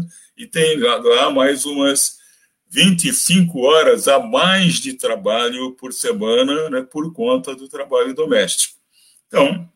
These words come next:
é, ou a gente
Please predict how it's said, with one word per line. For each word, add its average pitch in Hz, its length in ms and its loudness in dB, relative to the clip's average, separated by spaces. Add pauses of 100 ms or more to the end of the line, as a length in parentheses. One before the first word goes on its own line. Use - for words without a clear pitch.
(960)
é, 117 600 4 (160)
ou 240 260 6
a 135 60 2
gente 95 840 -4